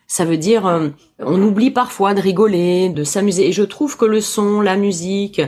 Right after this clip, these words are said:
permet de lâcher un peu ce sérieux, et puis de retrouver, euh, peut-être un peu, euh, ses débuts, le cœur de, d'être un peu, euh, dans cette petite fille ou enfant blessée. On fait un travail aussi sur une séance, d'aller revoir aussi le petit garçon blessé,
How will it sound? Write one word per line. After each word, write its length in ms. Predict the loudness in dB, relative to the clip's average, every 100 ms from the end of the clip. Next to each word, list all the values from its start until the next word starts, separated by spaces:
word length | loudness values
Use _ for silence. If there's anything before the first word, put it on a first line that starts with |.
| -4 _ -2
permet 560 | 0 2 2 2 0
de 180 | 0 0
lâcher 540 | 2 2 2 0 2
un 100 | 0
peu 160 | -2 -6
ce 140 | -6
sérieux, 380 | -6 -4 -4 -4
et 40 | -6
puis 140 | -2
de 80 | 0
retrouver, 580 | -2 -2 -4 0 2 2
euh, 60 | -4 _
peut-être 380 | -6 -2 -2 -2
un 80 | -2
peu, 180 | 0
euh, 260 | 2 2 2 -4 -18
ses 200 | -10 -2
débuts, 460 | 0 0 0 0 2
le 100 | 2
cœur 340 | 0 -2 0
de, 280 | -2 -2 -4 -8 _ _
d'être 240 | -4 -4
un 60 | -8
peu, 260 | -4 -2 0
euh, 180 | -2 -4
dans 200 | -4 -2
cette 440 | 0 0 0 -2 -2
petite 300 | -4 -2 -2
fille 260 | -4 0 2
ou 120 | 2
enfant 280 | -2 -2 -2
blessée. 600 | 0 -2 -2 0 0 0 -6
On 60 | -4
fait 160 | 0
un 100 | 0
travail 520 | 0 -2 0 0 0
aussi 280 | -2 -2 -6
sur 200 | -4 -2
une 100 | -2
séance, 420 | 0 0 2 0
d'aller 160 | 0 0
revoir 560 | 2 0 2 2 2 2
aussi 260 | -2 -2
le 120 | -4
petit 180 | -4 -4
garçon 300 | -4 -4 -6
blessé, 580 | -4 -4 -2 0 0 0